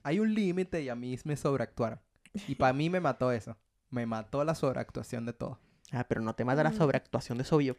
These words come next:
Speaker 2: de Sofía Vergara en Modern Family, ¿verdad?
Speaker 1: Pero la historia de Modern Family está bien desarrollada.
Speaker 2: No importa. Esto es lo mismo.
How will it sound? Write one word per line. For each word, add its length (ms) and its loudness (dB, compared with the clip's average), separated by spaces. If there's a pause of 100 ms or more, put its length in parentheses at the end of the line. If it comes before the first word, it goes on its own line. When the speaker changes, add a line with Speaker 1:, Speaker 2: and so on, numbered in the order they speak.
Speaker 2:
de 180 -4
Sofía 340 0
Vergara 680 4
en 160 -2
Modern 320 2
Family, 420 4
¿verdad? 480 -2 (680)
Speaker 1:
Pero 180 10
la 100 8
historia 360 8
de 80 4
Modern 240 4
Family 260 4
está 300 4
bien 360 4
desarrollada. 760 6
Speaker 2:
No 300 0 (180)
importa. 960 4 (160)
Esto 140 -4
es 60 0
lo 80 -2
mismo. 220 -10